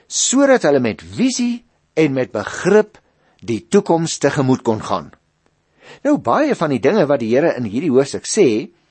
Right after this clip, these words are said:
is selfs nou nog nie bewaarheid nie. Ek gaan nog daarby kom. Hy het byvoorbeeld nie oor 'n toekoms gepraat sodat ons gedurig oor die datums moet begin gis nie,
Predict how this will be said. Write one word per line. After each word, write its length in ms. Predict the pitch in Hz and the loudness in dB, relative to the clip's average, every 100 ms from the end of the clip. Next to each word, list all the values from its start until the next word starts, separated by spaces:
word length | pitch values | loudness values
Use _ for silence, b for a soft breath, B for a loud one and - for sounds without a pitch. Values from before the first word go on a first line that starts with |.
| b b b b - | b b b b -2
is 180 | 151 | -2
selfs 280 | - 202 156 | 2 0 0
nou 280 | 95 95 165 | -4 0 2
nog 180 | 277 180 | 2 0
nie 80 | 143 | -2
bewaarheid 600 | 107 90 78 71 69 - | 0 0 -2 -6 -14 -20
nie. 140 | - _ _ _ | -20 _ _ _
Ek 100 | 110 | -10
gaan 140 | - 120 | -4 -4
nog 100 | 113 | -2
daarby 240 | 104 110 | -2 -2
kom. 320 | 107 165 78 _ _ B B B B | -4 -8 -8 _ _ B B B B
Hy 60 | 220 | -2
het 100 | 277 | 2
byvoorbeeld 680 | 160 - 320 262 156 120 | 0 2 0 2 2 0
nie 320 | 127 180 220 - | 0 -2 -2 0
oor 160 | 165 | 2
'n 140 | 135 123 | 2 0
toekoms 360 | - 240 139 | -4 -4 -4
gepraat 540 | - - 175 117 127 - b b b | -8 -4 -2 0 -2 -6 b b b
sodat 520 | - 196 160 139 - | 0 4 4 2 0
ons 540 | 247 226 160 196 - - b | 2 4 4 0 -6 -12 b
gedurig 760 | - 143 95 139 233 240 - - | -2 -2 0 0 2 0 -2 0
oor 140 | 147 | 0
die 180 | 131 101 | 0 -4
datums 840 | 95 131 220 202 143 92 - - _ _ _ _ | -2 -2 -2 -2 -2 -2 -8 -10 _ _ _ _
moet 200 | 110 131 | -2 0
begin 340 | - 123 120 110 | 0 -2 -2 -2
gis 360 | - 113 - | -2 -2 -4
nie, 220 | 80 67 | -12 -18